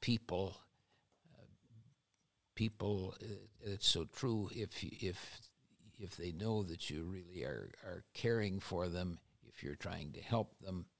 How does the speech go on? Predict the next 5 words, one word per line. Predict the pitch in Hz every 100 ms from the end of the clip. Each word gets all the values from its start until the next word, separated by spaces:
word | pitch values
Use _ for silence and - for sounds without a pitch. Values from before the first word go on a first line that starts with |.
| _ _ _ _ _ _ - - 85
There | 85
is | 69
certainly | - 110 - 90 80
a | 78
suspicion | - 90 - 110 104 - 95